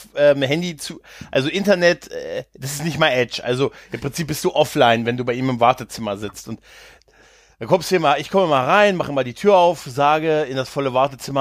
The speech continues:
ah, ist der Spiegel noch frei? <laughs> Und letztens hatte ich die Apothekenumschau und habe ewig,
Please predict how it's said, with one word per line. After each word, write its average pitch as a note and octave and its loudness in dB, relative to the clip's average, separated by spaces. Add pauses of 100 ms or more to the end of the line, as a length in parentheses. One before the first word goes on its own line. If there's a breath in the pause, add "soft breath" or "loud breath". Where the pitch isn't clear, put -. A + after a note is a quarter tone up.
ah, F3 0
ist - -8
der C3 -4
Spiegel F3+ -2
noch F#3+ 2
frei? G3 2 (920 loud breath)
<laughs> F3+ 0 (380 soft breath)
Und C3 -4
letztens D#3 0
hatte D#3 0
ich D3 -12
die D#3 -2
Apothekenumschau B2+ -6 (300 loud breath)
und A#2+ -6
habe E3+ 6 (140)
ewig, G3+ -6